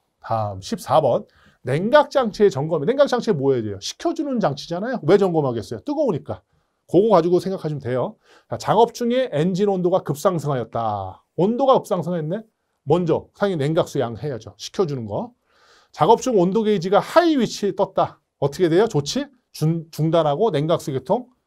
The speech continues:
점검해야 되고, 즉 온도와 관련된 게 냉각 장치 기타 점검일 거예요. 작업 시 계기판에서 냉각수의 경고등이 점등했다. 운전자의 조치, 중지하고 어떤 점검 정비 받아야 되고, 상식적인 거. 작업 중 냉각 계통의 순환 여부를 확인한다.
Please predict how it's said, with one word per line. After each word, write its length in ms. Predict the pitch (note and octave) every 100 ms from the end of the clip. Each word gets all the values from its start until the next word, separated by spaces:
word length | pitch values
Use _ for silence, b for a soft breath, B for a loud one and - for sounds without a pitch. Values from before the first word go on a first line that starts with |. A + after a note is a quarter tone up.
| _ -
점검해야 460 | D#3 D#3+ C#3+ D#3+
되고, 220 | B2+ A2+ -
즉 120 | C#3+
온도와 540 | C#3+ G#3+ C#4+ D4+ C#4
관련된 440 | - C#3 D#3+ D#3 C#3
게 80 | -
냉각 260 | B2+ C3+
장치 320 | B2+ G#2 -
기타 200 | - -
점검일 400 | C3+ B2 A#2+ A#2+
거예요. 400 | A#2 C3+ G#2+ E3 - b b b
작업 280 | - E3 A#3+
시 140 | A#3+ C4
계기판에서 760 | D#3+ G3 G3+ G3 E3+ G#3+ C4+
냉각수의 500 | D3 D#3 F#3+ F#3 G3
경고등이 480 | F#3+ C#3 F3+ A3+ G#3+
점등했다. 600 | D3 C#3 C3 B2+ - A#3+
운전자의 560 | B3+ C#3 D#3+ D#3+ D3 C3+
조치, 380 | B2 A#2 - C#4+ b b b
중지하고 720 | - F3 E3+ D#3+ D3+ F#3 A#3
어떤 220 | C#3 F#3
점검 320 | C#3 D3+ D#3
정비 200 | B2+ B2+
받아야 240 | A2+ A2+ A2
되고, 160 | G#2
상식적인 520 | - G#3 - D#3+ B2+
거. 280 | A2 A2 G#3 b b b b
작업 280 | D#3 G#3 B3+
중 160 | C#4
냉각 280 | D#3+ F3 G#3+
계통의 320 | A3 G#3+ G#3
순환 320 | - D4 D4+
여부를 240 | C#4 G3 E3
확인한다. 520 | E3+ D#3+ D3 A3 -